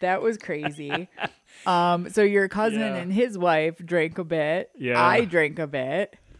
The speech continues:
Speaker 2: They, they, uh, yeah, they, they drank enough that, uh, they missed their four o'clock flight the
Speaker 1: They
Speaker 2: next
Speaker 1: had a
Speaker 2: morning.
Speaker 1: four A M flight, which is
Speaker 2: Four A M.
Speaker 1: amazing to me that they even did that.
Speaker 2: What?
Speaker 1: And they didn't leave our house till almost eleven.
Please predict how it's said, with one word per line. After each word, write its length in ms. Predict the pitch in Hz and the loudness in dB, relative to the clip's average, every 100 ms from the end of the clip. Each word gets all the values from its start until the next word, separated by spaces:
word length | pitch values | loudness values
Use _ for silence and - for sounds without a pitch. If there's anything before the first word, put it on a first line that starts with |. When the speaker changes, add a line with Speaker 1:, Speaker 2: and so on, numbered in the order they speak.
| _ - | _ -6
Speaker 2:
They, 160 | 147 - | -6 -6
they, 440 | 135 160 190 190 | 0 2 2 -2
uh, 460 | 147 139 139 135 135 | 0 2 2 2 -2
yeah, 280 | 127 117 98 | -4 -4 -4
they, 300 | 104 143 147 - | -4 -4 -4 -6
they 140 | 143 143 | -6 -4
drank 300 | 147 131 131 | -2 -2 -2
enough 360 | 120 113 - | -2 -4 -6
that, 280 | 123 110 - | -8 -8 -6
uh, 260 | 113 104 104 | -6 -4 -6
they 120 | 131 | -4
missed 200 | 156 - | -6 -4
their 360 | 123 107 98 - _ _ | -4 -4 -6 -14 _ _
four 300 | - 151 156 | -6 0 2
o'clock 420 | 147 - 135 127 - | 2 2 2 0 -2
flight 380 | 131 123 120 | 0 0 0
the 60 | - | 0
Speaker 1:
They 60 | 208 | 2
Speaker 2:
next 100 | 240 | 2
Speaker 1:
had 100 | 202 | 2
a 20 | |
Speaker 2:
morning. 100 | - | 0
Speaker 1:
four 280 | - 226 262 | 6 8 8
A 180 | 285 302 | 6 4
M 160 | 269 247 | 0 0
flight, 280 | - 202 | 0 4
which 80 | 294 330 | 6 8
is 40 | 330 | 10
Speaker 2:
Four 40 | |
A 440 | 320 302 302 277 156 | 8 8 8 8 8
M. 60 | |
Speaker 1:
amazing 540 | 208 190 196 226 254 254 | 4 0 -2 -2 -6 -6
to 120 | 254 | -4
me 180 | 220 208 | -4 -2
that 220 | 196 165 | -4 -4
they 140 | 180 185 | -4 -2
even 400 | 202 185 185 165 | -4 -4 -4 -2
did 280 | 170 160 | -2 -2
that. 420 | 135 131 147 180 175 | -2 -2 0 -2 -4
Speaker 2:
What? 600 | 240 494 587 - - - _ _ - - - | 0 2 0 -4 -16 -16 _ _ -20 -12 -4
Speaker 1:
And 380 | 190 185 185 175 | 0 0 -2 -2
they 240 | 185 240 | -2 -2
didn't 340 | 330 359 311 | -4 -6 -4
leave 180 | 202 190 | -2 2
our 140 | 175 160 | 2 0
house 280 | 165 180 | -2 -4
till 160 | - 180 | -6 -4
almost 380 | 165 170 160 - | -4 -4 -8 -6
eleven. 720 | 165 147 165 170 143 175 | -2 0 -2 -2 -6 -6